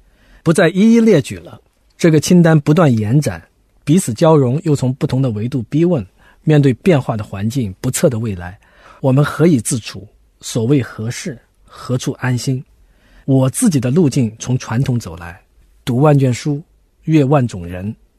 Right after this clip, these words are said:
想万般事，一样也不能少。被问题所驱动，不管它来自何方，在好书中寻找智慧，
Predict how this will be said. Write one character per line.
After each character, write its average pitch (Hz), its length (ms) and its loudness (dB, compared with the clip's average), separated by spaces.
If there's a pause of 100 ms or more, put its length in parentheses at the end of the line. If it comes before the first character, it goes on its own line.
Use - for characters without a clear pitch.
想 95 260 -8
万 117 220 -2
般 127 160 -4
事， 120 240 -10 (220)
一 127 140 0
样 139 140 2
也 95 120 -6
不 107 160 -10
能 92 100 -8
少。 - 260 -14 (920)
被 190 160 4
问 226 180 6
题 160 120 4
所 135 180 0
驱 - 180 -2
动， 190 220 0 (160)
不 180 80 0
管 113 180 0
它 131 120 -2
来 120 160 -2
自 131 100 -10
何 123 180 -6
方， 147 240 -4 (320)
在 156 160 0
好 107 320 -4
书 170 200 -4
中 160 180 0
寻 139 180 -4
找 107 140 -6
智 139 180 -10
慧， 117 240 -10